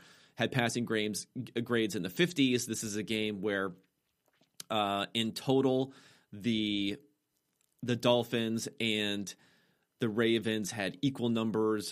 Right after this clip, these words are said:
of, they had four turnover-worthy plays total between, between the two games. It was just ugly, ugly. Nine sacks in this game. We saw that the Dolphins finally got some of that turnover luck. Now, that's something that they, we hadn't seen from them already this year. So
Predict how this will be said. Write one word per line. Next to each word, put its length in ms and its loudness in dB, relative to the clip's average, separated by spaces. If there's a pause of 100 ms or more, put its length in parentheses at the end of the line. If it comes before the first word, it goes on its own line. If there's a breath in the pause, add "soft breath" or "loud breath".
of, 440 0
they 80 0
had 100 -2
four 320 4
turnover-worthy 560 0
plays 500 2
total 360 0
between, 680 -6 (600 soft breath)
between 320 -2
the 80 0
two 340 -2 (280)
games. 380 -2
It 120 -2
was 100 2
just 260 -2
ugly, 280 0
ugly. 280 -2
Nine 480 0
sacks 540 0
in 80 -2
this 180 -4
game. 440 -2 (360 loud breath)
We 100 0
saw 520 4
that 480 -2
the 100 -2
Dolphins 840 0 (600 soft breath)
finally 260 6
got 160 4
some 100 0
of 40 0
that 160 2
turnover 340 0
luck. 260 -6
Now, 120 -2
that's 180 4
something 240 2
that 160 0
they, 180 4
we 140 0
hadn't 240 2
seen 260 -2
from 180 -6
them 280 -4
already 360 0
this 260 -4
year. 220 -2
So 320 0